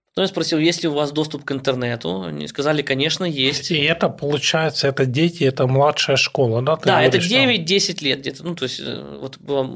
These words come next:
Speaker 1: где-то категория. Все подняли руку. Я спросил: "Есть ли у вас какой-нибудь, э, в-,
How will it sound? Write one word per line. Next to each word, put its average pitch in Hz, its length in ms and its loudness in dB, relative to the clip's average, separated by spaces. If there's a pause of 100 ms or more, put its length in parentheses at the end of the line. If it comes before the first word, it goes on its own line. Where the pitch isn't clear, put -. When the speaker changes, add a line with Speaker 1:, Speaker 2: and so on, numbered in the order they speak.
(340)
Speaker 1:
где-то 135 260 -8
категория. 131 580 -2 (580)
Все - 180 0
подняли 143 380 0
руку. 131 320 -2
Я 156 140 0
спросил: 170 320 -2
"Есть 165 200 0
ли 185 60 2
у 170 40 4
вас 160 140 2
какой-нибудь, 139 680 -2 (1500)
э, 92 440 -8
в-, - 320 -20